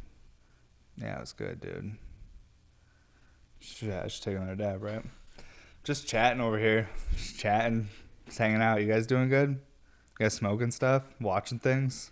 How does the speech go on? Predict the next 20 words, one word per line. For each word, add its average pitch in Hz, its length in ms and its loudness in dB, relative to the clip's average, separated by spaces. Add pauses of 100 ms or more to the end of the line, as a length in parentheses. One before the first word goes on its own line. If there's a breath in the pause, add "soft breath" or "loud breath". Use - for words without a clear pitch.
(120)
Watching 104 340 -2
me? 131 280 -2 (380)
I 101 40 -4
wish 107 180 2
I 107 100 4
could 107 140 -2
see 107 120 -4
you 113 120 0
guys. 107 420 0 (560 loud breath)
Maybe 101 220 -2
not. 98 420 -2
I 104 100 -6
don't 98 120 -2
know 98 80 -4
what 95 140 -4
you're 92 80 -6
doing 95 340 -4
over 95 180 -6
there. 95 280 -6 (520 loud breath)
Um, 110 520 2